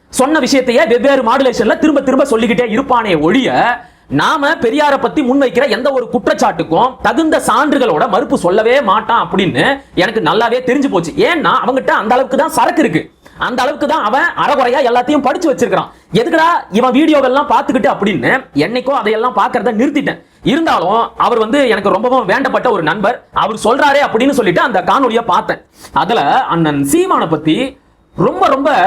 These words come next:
எல்லை மீறி போய் மிக மோசமான சொற்களை பயன்படுத்தி கடுமையா வசைபாடி இருந்தான் இந்த அரைவேக்காட்டு மடப்பையன் மங்குனி மனோஜ். என்ன விஷயம் அப்படின்னா, ஒரு, ஒரு வாரத்துக்கு முன்னாடி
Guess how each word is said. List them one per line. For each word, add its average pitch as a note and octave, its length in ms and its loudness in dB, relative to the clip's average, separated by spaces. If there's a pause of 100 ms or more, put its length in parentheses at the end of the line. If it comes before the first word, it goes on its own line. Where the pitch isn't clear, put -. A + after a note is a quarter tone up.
(140)
எல்லை D#4+ 380 2
மீறி D4+ 280 0
போய் E3+ 360 2 (360)
மிக G3+ 240 2
மோசமான C#4 640 2
சொற்களை B3+ 340 0
பயன்படுத்தி G#3+ 460 -2 (120)
கடுமையா A#3 500 0
வசைபாடி G3+ 440 0
இருந்தான் F3 340 0
இந்த F3+ 200 -2 (120)
அரைவேக்காட்டு G3+ 580 0
மடப்பையன் G3+ 500 0
மங்குனி G#3+ 280 0
மனோஜ். F3+ 380 0 (800)
என்ன A#3 580 0
விஷயம் B3 320 0
அப்படின்னா, E3+ 440 0 (680)
ஒரு, F#3 320 2
ஒரு A#3 140 2
வாரத்துக்கு C#4 400 0
முன்னாடி F#3 340 0